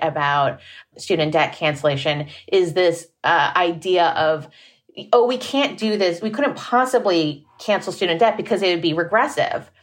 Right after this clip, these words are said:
you know, which is, I think is both factually false, <laughs> um, because again, talking about the population of student loan borrowers is not actually who we think it, who, who the, like, collective we,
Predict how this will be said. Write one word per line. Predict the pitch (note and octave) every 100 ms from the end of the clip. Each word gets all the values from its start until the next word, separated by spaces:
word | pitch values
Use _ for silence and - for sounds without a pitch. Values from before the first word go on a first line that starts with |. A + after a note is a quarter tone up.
| _ _ _ _
you | - A#3
know, | F#3
which | G3 G#3+
is, | A#3 G#3 - _ _ - - - -
I | G#3+ A3
think | A#3+
is | A3+
both | G#3 F3+ -
factually | G3+ A3 - G3 F3
false, | E3 F#3 D3 D3+ - - B3
<laughs> | - -
um, | A3+ F3+ F3+ - -
because | A3+ A3+
again, | G3 F3+ E3
talking | - F3 F3 F3
about | E3 D#3
the | F#3 D#3 C#3+
population | D3+ D3+ D#3+ D#3 E3
of | D3+
student | F3 D#3+
loan | F3 E3+
borrowers | E3 D3+ D3+ D3+
is | D#3+
not | D#3 D3+ - - _ - - -
actually | F3 E3 F#3 D#3+ D#3 D#3 D3+ - _ _ _
who | - B3
we | G3+ G#3 E3+
think | G#3 F3+
it, | E3+ -
who, | F#3+ A3 F#3+
who | A3+
the, | G#3+ G3
like, | F3+ E3
collective | G3+ E3+ E3+ F#3 D#3+
we, | E3+ E3 D#3 D#3